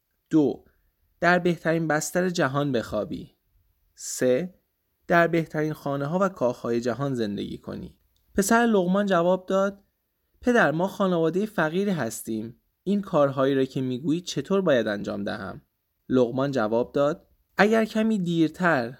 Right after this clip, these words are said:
و کمتر غذا بخوری، خوراکت هر چه باشد، طعم بهترین غذای دنیا را خواهد داد.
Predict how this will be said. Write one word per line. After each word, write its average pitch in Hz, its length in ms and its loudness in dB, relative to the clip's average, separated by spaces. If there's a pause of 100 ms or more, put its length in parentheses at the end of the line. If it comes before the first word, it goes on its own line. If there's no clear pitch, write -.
(140)
و 131 100 -2
کمتر 135 500 -2
غذا 165 300 2
بخوری، 151 640 0 (360)
خوراکت 147 580 2
هر 196 280 -2
چه 214 200 -2
باشد، 160 500 0 (380)
طعم 170 300 2
بهترین 127 520 -2
غذای 127 320 0
دنیا 117 340 -2
را 117 100 0
خواهد 104 400 -10
داد. - 340 -14